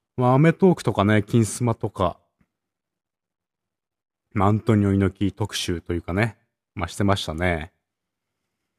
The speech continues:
まあ一昔前の大晦日はね、なんか猪木ボンバイエみたいな、やってましたよね、格闘技のね。まあでも猪木のせいかな、うん、なんだろうね。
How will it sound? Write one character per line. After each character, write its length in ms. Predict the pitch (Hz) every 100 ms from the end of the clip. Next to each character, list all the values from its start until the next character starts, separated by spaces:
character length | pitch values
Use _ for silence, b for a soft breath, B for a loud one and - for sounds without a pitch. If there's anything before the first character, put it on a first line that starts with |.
| _ _ _ _ _ -
ま 100 | 101
あ 20 |
一 240 | - 175
昔 560 | 185 196 170 - 113 110
前 240 | 113 120
の 240 | 110 92 90 _ _ _ _ _ _ _
大 100 | 117
晦 280 | 127 117 107
日 120 | -
は 100 | 90
ね、 220 | 104 101
な 120 | 101 95
ん 60 |
か 80 | 92
猪 240 | 101 107
木 80 | -
ボ 120 | 101
ン 80 | 107
バ 140 | 104 101
イ 140 | 95
エ 80 | 82
み 100 | 85
た 100 | 87
い 40 |
な、 180 | 82 82 - _ _ _ _ _ _ _ _ -
や 100 | 92
っ 40 | 85
て 160 | -
ま 100 | 110
し 100 | 98
た 80 | 87
よ 60 | 82
ね、 100 | 80
格 260 | 87 -
闘 140 | - 90
技 80 |
の 120 | 82 82
ね。 240 | 95 98 _ _ _ _ _ _ _ _ _ _ _
ま 120 | 139
あ 40 | 143
で 80 | 143
も 120 | 131
猪 280 | 175 185 -
木 60 |
の 140 | 147 135
せ 280 | - 175
い 60 | 156
か 160 | - 127
な、 360 | 139 147 147
う 40 | 127
ん、 380 | 131 135 110 - -
な 120 | 107
ん 60 | 107
だ 100 | 90
ろ 80 | 82
う 20 |
ね。 260 | 92 90